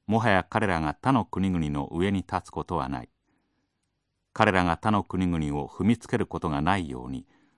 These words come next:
私は彼らを小さくする。イスラエルの家はもはや彼らに頼らず、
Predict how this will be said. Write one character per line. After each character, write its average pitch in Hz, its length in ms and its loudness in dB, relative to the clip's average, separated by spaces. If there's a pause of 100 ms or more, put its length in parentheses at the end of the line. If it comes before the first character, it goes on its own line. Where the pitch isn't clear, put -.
(140)
私 90 380 2
は 82 100 4
彼 113 200 -2
ら 82 140 -2
を 67 180 -8
小 123 200 0
さ - 160 -8
く - 140 -14
す - 120 -8
る。 - 120 -12 (1040)
イ 92 120 2
ス - 120 -4
ラ 101 120 8
エ 87 60 4
ル 73 80 -6
の 71 140 -2
家 71 160 -4
は 65 220 -6 (300)
も 95 140 2
は 107 100 2
や 87 140 6
彼 107 240 0
ら 85 120 0
に 71 120 -2
頼 78 260 -2
ら 65 180 -6
ず、 - 160 -18